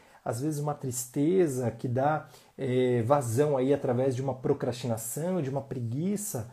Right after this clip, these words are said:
muitas vezes é uma necessidade de descanso, uma necessidade de se cuidar, de se olhar, de se dar algo que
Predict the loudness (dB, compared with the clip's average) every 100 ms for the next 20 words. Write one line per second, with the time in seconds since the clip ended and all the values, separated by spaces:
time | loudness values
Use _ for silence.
0 | -18 _ -2 0 2 2 2 2 0 0
1 | 0 0 2 2 2 2 0 -4 -4 -2
2 | 0 -2 -4 -6 -8 -12 _ _ -20 -20
3 | -6 -2 -2 -2 -2 -2 0 -2 -2 -4
4 | -4 -4 -8 -6 -4 2 2 2 0 -4
5 | -4 -2 0 2 2 2 -2 -6 -6 -4
6 | 0 2 2 2 -2 -2 -2 -2